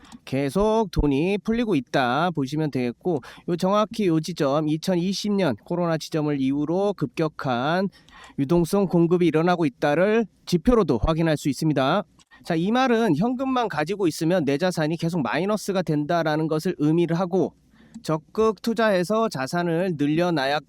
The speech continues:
나가야만 하겠지요. 자, 그래서 금값도 미친 듯한 상승세를 보여주고 있고, 이런 부분도 내용 전달을 드렸으면서 금 차트를 확인해 보시면 끝도 없이 올라가고 있습니다.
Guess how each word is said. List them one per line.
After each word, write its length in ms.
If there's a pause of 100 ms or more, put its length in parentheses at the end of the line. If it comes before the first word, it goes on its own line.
나가야만 1120
하겠지요. 640 (280)
자, 160
그래서 760
금값도 840
미친 420
듯한 440
상승세를 680
보여주고 520
있고, 500
이런 240
부분도 580
내용 260
전달을 420
드렸으면서 800 (440)
금 280
차트를 680
확인해 360
보시면 680
끝도 340
없이 220
올라가고 460
있습니다. 840